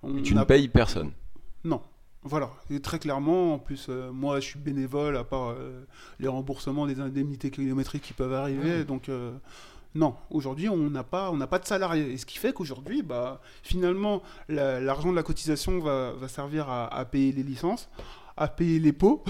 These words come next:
Speaker 1: <laughs> et puis, euh, les, euh, les, les déplacements, euh,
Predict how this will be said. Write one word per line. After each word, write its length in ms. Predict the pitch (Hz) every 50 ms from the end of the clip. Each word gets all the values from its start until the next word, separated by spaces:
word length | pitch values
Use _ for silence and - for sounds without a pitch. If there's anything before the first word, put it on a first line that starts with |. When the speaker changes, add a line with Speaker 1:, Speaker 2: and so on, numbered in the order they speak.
| - - - -
Speaker 1:
<laughs> 300 | - - - - - -
et 100 | 143 147
puis, 340 | - - 170 180 208 220 202
euh, 320 | 175 156 139 135 131 131
les, 320 | 131 135 139 135 135 131 127
euh, 600 | 123 123 120 120 120 117 117 - - - - - 135
les, 460 | 135 139 131 131 131 127 123 123 123
les 140 | 127 131 127
déplacements, 800 | 135 139 135 - 143 135 127 - - 156 175 185 196 196 185 156
euh, 120 | 139 127